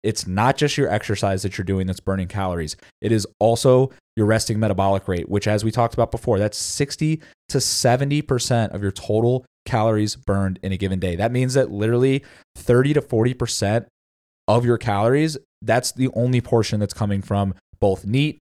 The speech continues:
and eat. So your workouts and then the movement outside of your workouts. And so that's where a lot of people miss out on those steps. It can be an absolute, absolute game changer for you in your fitness journey. Which brings us to number five, which is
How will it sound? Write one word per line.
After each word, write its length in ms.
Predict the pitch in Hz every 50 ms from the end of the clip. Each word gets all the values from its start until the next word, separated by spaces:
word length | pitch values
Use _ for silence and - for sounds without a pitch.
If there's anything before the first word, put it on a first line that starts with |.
| _ -
and 240 | 107 113 110 110 -
eat. 300 | 107 104 90 82 - _ -
So 120 | - - 107
your 160 | 92 92 90
workouts 520 | 101 127 139 135 151 139 135 131 - - - -
and 100 | 110 117
then 80 | 113
the 80 | 117 113
movement 320 | 113 113 110 107 113 107 -
outside 380 | - 110 - - - 104 101 95
of 120 | 95 82
your 100 | 90 87
workouts. 480 | 82 87 85 - 92 80 76 - - -
And 140 | - 95 92
so 80 | - 107
that's 260 | 107 120 135 - -
where 300 | 139 135 135 131 123 - - - - - -
a 80 | 107
lot 300 | 104 98 101 104 113 120
of 40 | 120
people 280 | - 123 113 - 113 107
miss 240 | 107 104 104 -
out 180 | 104 104 107 107 -
on 360 | 95 98 98 98 95 92 87 - - - _ -
those 160 | - 104 101
steps. 380 | - - - 95 87 - - - _ -
It 100 | 101 -
can 80 | 120
be 120 | 110 110 101
an 80 | 95 _ -
absolute, 460 | 101 110 117 113 - - 127 120 117 -
absolute 360 | 98 101 98 - 101 95 -
game 180 | - 95 92 87
changer 280 | - 98 95 87 92
for 220 | 87 - - 92 90
you 140 | 90 90
in 80 | 87 87
your 80 | 87 -
fitness 280 | - 90 69 82 107
journey. 380 | - - 87 80 76 73 95 - _ _ _ _ -
Which 300 | 107 117 107 - - -
brings 320 | 123 135 147 143 117 127
us 200 | 123 131 127 -
to 140 | - - 131
number 300 | 113 107 110 110 113 107
five, 540 | 92 - - 110 101 95 95 87 85 78 87
which 240 | 87 101 98 - -
is 340 | 101 98 95 92 90 -